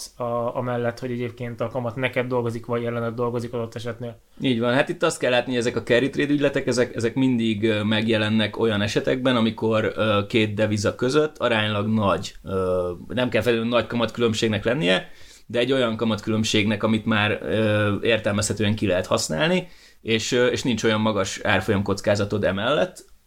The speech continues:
Speaker 2: ami
Speaker 1: Tehát, tehát ők nem számítanak arra, hogy mondjuk a, a forint az hirtelen elmegy
Speaker 2: Elkezd
Speaker 1: ötszáz,
Speaker 2: kilengeni, pontosan így van.
Speaker 1: ötszázra dollárra
Speaker 2: Igen.
Speaker 1: szemben.
Speaker 2: Ugye ez, ez egy ilyen, ez egy ilyen nagyon lassú trendet szokott kialakítani a, a, a devizáknak a piacán. Tehát mint például meg lehet nézni, hogy a,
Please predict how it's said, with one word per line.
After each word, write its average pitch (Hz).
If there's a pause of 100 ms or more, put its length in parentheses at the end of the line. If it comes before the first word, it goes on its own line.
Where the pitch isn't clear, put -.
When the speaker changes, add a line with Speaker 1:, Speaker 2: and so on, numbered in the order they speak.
(180)
Speaker 2:
ami 117
Speaker 1:
Tehát, -
tehát 165
ők 165
nem 175
számítanak 156
arra, 147
hogy 139
mondjuk 135
a, 135 (380)
a 127
forint 135
az 127
hirtelen 131
elmegy 123
Speaker 2:
Elkezd 120
Speaker 1:
ötszáz, 123
Speaker 2:
kilengeni, 110
pontosan 107
így 101
van. 104
Speaker 1:
ötszázra 131
dollárra 120
Speaker 2:
Igen. 113
Speaker 1:
szemben. 131
Speaker 2:
Ugye 156
ez, 151
ez 143
egy 160
ilyen, 165
ez 151
egy 160
ilyen 165
nagyon 127
lassú 107
trendet 101
szokott 104
kialakítani 104
a, 101
a, 98
a 92
devizáknak 101
a -
piacán. 95
Tehát 101
mint 113
például 120
meg 123
lehet 107
nézni, 110
hogy 107
a, 107